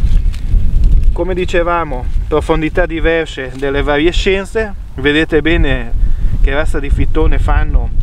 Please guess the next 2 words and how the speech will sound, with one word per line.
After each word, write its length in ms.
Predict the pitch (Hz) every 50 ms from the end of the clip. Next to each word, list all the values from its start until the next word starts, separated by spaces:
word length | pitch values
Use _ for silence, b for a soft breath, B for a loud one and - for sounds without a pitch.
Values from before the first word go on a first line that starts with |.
| B B B B B B B B B B B - - - - - - - - - -
rafani 800 | - 139 143 143 147 - - - 143 131 123 113 110 - - - - - - - - - -
oppure 640 | 139 139 - - 160 165 170 160 156 135 131 131 123